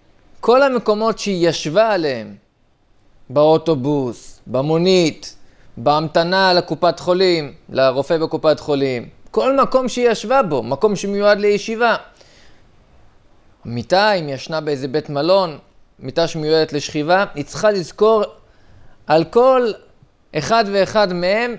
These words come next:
איפה היא ישבה ואיפה היא שכבה. למה? כי אם היא לא בדקה את עצמה להיות בטוחה שהיא טהורה במשך כל העשרים וארבע שעות האחרונות, כל המקומות שהיא ישבה בהם,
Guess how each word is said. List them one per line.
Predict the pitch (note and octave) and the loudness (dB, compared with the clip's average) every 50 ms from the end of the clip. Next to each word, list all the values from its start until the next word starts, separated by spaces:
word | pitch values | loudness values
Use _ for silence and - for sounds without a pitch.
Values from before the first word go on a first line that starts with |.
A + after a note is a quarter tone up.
| - | -4
איפה | G3+ G#3+ G#3 - G3+ | -4 -4 -2 0 2
היא | F#3+ F3+ | 2 2
ישבה | E3 D3 - E3+ F3 E3 | 2 0 0 -2 0 0
ואיפה | E3+ F3 - - F3 | 0 0 0 0 0
היא | E3+ | 0
שכבה. | E3 - D#3 - C3 B2 C3+ D3 E3 G3+ A#3 A#3 - - - - - - - - - | 0 0 -2 -4 -2 0 2 2 4 2 2 0 -4 -14 -20 -20 -20 -20 -16 -6 -2
למה? | D3 D#3+ F3+ F#3 F#3 F#3+ G#3 A3 B3+ C4 - - - - _ _ _ _ _ - _ _ | 2 2 2 2 2 0 -2 -2 -2 -4 -6 -12 -20 -20 _ _ _ _ _ -20 _ _
כי | - - - C#3+ C3+ C3 C3 B2+ B2+ B2+ B2+ - - - - - - - | -14 -8 -4 -4 -2 -2 -2 -2 -2 -4 -4 -6 -10 -14 -20 -20 -8 -4
אם | G3+ A#3+ B3+ A#3 F3 B2 A2 F#2 - - - _ _ _ _ _ - - | -2 0 0 0 -2 -4 -8 -10 -14 -20 -20 _ _ _ _ _ -6 -2
היא | C#3+ D3 | 0 0
לא | F#3 G#3+ | 2 2
בדקה | G3 E3+ F3 D3 A#2+ C3+ - - G3 G3 F#3 E3 C#3+ | 2 0 0 -2 -2 -6 -4 0 2 2 2 2 0
את | - - | 0 -2
עצמה | C3+ - - D#3 D#3+ D#3+ D#3 | -4 -6 -6 -4 0 0 2
להיות | C#3 C#3 D3 C#3+ | 2 2 0 0
בטוחה | C3+ D3 - D3+ - D#3 D#3 D3 | -2 -6 -6 -4 -2 -2 -2 -2
שהיא | - D3+ C3+ B2+ | -2 -6 -6 -2
טהורה | C#3 C3+ C3 C3+ C3 C#3 D3+ C#3+ | 0 0 2 2 2 2 2 0
במשך | A#2 A#2+ C3+ D3 C#3 - C#3 A#2 - | 0 -4 -8 -10 -10 -10 -12 -10 -6
כל | - D#3 D3+ | -4 -2 0
העשרים | D3 C3+ C3 - D3 D3+ D3 B2+ | 0 -2 -2 -4 -8 -8 -4 0
וארבע | B2+ C3 C#3 C3 C3 B2 | 2 2 2 0 -2 -4
שעות | - C#3 C3 C3+ C3+ C3 | -4 -4 -4 -2 -2 -2
האחרונות, | A#2+ A2 A2 - A#2 A2 A2+ A2+ A#2 B2 D3 F#3+ A3 - - - _ - - _ _ - _ - - | -4 -4 -6 -8 -8 -8 -8 -6 -4 -2 -2 -2 -2 -4 -6 -16 _ -20 -20 _ _ -20 _ -20 -16
כל | - - G3+ G#3+ A#3 B3 B3 B3 A#3+ | -6 0 2 4 4 4 4 4 2
המקומות | A#3 A3 G#3 - G#3 F#3+ G3+ G3+ G3 - | 2 0 -2 -2 -2 -2 0 -2 -4 -2
שהיא | - F3+ E3+ E3 | -2 0 0 0
ישבה | D3+ - - D3+ D#3+ F#3 F#3+ F3+ | 0 -2 -4 -2 2 2 2 2
בהם, | D#3+ F3 E3+ E3 D#3 D#3 D3 C#3+ C#3 | 2 2 2 2 2 0 -2 -6 -10